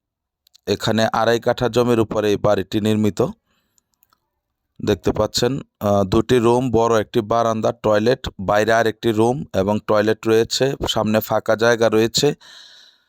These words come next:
যারা এই এলাকাটিতে জমি কিনতে আগ্রহ প্রকাশ করছেন বাড়িসহ,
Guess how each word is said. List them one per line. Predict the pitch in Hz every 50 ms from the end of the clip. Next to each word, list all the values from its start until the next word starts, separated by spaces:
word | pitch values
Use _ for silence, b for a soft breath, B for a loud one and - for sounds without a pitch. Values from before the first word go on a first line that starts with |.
| B B _ _
যারা | 113 104 - 110 107 107 113 113 113 117 117 117 - - _ -
এই | 117 120 117
এলাকাটিতে | 117 113 110 110 107 - 113 110 - 120 110 - - 117 117
জমি | 110 117 120 117 120 117 113
কিনতে | 117 - 123 110 107 - - 107 107 104 104 - - _ _ _ _ _ _ _ _ _ _
আগ্রহ | - 110 107 95 101 110 107
প্রকাশ | - - 123 113 - 120 107 - -
করছেন | - 113 104 - - - 123 113 104
বাড়িসহ, | 104 - 110 107 107 101 - - 120 107 113 120